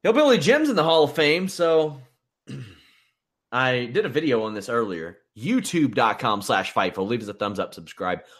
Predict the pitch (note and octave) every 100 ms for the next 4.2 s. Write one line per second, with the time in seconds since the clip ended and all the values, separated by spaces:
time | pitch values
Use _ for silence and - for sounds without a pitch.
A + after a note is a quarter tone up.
0 | _ B3 C4 B3+ C#3+ A3+ C#4+ D#3 A2+ C3+
1 | C#3 C3+ C3 A2+ G2 - - B2+ B2 B2
2 | A#2+ G#2 G2+ G#2+ A#2+ G#2 F2+ G2+ A2 G#2
3 | G#2+ G2 G#2 G2 A2+ G#2 - G#2+ B2+ C3
4 | A2+